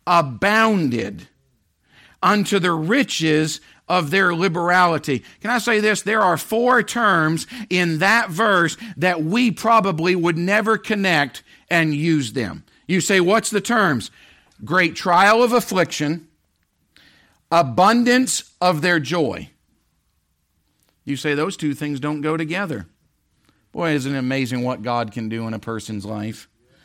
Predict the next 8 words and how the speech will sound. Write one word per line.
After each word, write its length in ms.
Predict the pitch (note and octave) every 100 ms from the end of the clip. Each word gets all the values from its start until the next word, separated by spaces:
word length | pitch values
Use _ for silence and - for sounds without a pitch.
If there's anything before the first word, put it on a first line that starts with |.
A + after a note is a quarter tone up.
| _ _
The 160 | - F3+
third 400 | - G#3 A#3 E3+
term, 480 | - A#3+ B3 C4+ A#3 - -
deep 440 | B2+ A3+ A#3 B3 - - _ _ _
poverty, 880 | - F#3+ G3+ A3+ A#3 C4 C#4 B3+ - _ _ _ _ _ _ _ _ _ _ _ _ _ _ -
abounded 920 | F3+ D#3 F#3+ A3 A#3 G3+ C3 G2+ D#2+ _ _ _ _ _ _ _ _ _ _ _ _ C#3
unto 260 | C3+ C3+
riches 600 | A#2+ D#3+ D#3+ F3 F3+ -